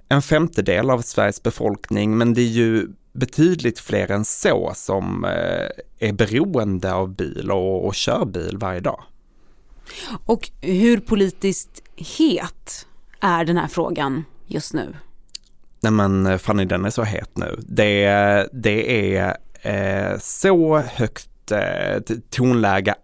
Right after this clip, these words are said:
Speaker 1: Inget parti kan ducka den här frågan. Alla vill göra någonting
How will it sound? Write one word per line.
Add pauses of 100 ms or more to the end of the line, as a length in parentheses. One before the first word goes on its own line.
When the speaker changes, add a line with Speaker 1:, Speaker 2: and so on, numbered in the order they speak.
(240)
Speaker 1:
Inget
parti
kan
ducka
den
här
frågan.
Alla
vill
göra
någonting